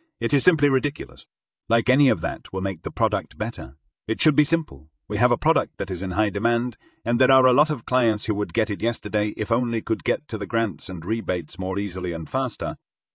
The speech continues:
So how do the U S lawmakers think that anyone can comply with what they ask and do it in the timelines they set for the electric vehicles agenda plan for twenty thirty? That is around the corner and we are moving too slowly. They simply wave with the money in front of our faces, and that is it.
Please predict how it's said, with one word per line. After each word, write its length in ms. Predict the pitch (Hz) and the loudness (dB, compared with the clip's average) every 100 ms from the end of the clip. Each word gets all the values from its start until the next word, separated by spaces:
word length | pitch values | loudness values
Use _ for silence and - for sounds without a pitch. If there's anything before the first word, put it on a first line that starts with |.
| _ | _
So 160 | - 127 | -2 0
how 280 | - 156 175 | 4 6 6
do 320 | 151 156 143 | 6 6 6
the 100 | 123 | 4
U 180 | 123 135 | 4 4
S 140 | 120 | 4
lawmakers 640 | 113 113 104 98 - 90 - | 2 2 2 -2 -4 -8 -4
think 220 | 107 92 | -6 -2
that 160 | 95 - | -4 -2
anyone 440 | 120 117 113 104 | 0 2 2 0
can 200 | 92 104 | -4 -8
comply 460 | - 95 - 117 110 | -6 -8 -4 -2 -2
with 180 | 95 98 | -2 -4
what 160 | 92 | -4
they 100 | 92 | -2
ask 380 | 104 101 - - | -2 -2 -4 -10
and 300 | 95 92 80 | -8 -8 0
do 160 | 113 107 | 2 4
it 120 | 98 | 2
in 100 | 98 | -2
the 80 | 87 | -4
timelines 680 | - 120 113 76 58 64 - | -4 -4 -2 -6 -8 -12 -10
they 140 | 78 | -8
set 320 | - 80 - | -6 -10 -10
for 80 | - | -10
the 100 | 85 | -6
electric 480 | 82 98 - 82 76 | -4 -6 -8 -12 -6
vehicles 480 | 101 95 90 90 82 | -4 -4 -6 -8 -8
agenda 420 | 76 107 110 82 | -6 -4 -4 -8
plan 300 | 82 78 80 | -8 -8 -8
for 100 | 80 | -10
twenty 300 | - 92 104 | -10 -10 -8
thirty? 460 | - 110 - - _ _ _ | -8 -10 -10 -18 _ _ _
That 140 | - | -2
is 120 | 143 135 | 2 4
around 220 | 135 131 | 4 4
the 80 | 120 | 2
corner 420 | 127 127 117 113 | 2 2 2 2
and 220 | 110 92 | 0 -4
we 180 | 87 101 | -2 -2
are 80 | 98 | 2
moving 440 | 110 107 98 92 | 0 0 -4 -6
too 160 | 113 107 | -6 -6
slowly. 440 | - 123 104 76 _ _ _ _ - | -6 -10 -10 -16 _ _ _ _ -4
They 100 | 98 | 0
simply 360 | 131 123 113 | 2 2 4
wave 420 | 117 131 131 131 107 | 6 4 2 0 0
with 140 | 113 | 0
the 80 | 117 | 2
money 240 | 127 127 | 2 2
in 140 | 123 117 | 0 0
front 260 | 123 120 | 0 0
of 100 | 120 | 0
our 140 | 123 120 | 0 -2
faces, 540 | 123 120 69 67 - | -4 -6 -10 -12 -12
and 240 | 73 73 | -10 -8
that 160 | 71 85 | -8 -6
is 160 | 90 87 | -6 -8
it. 260 | 80 - | -10 -12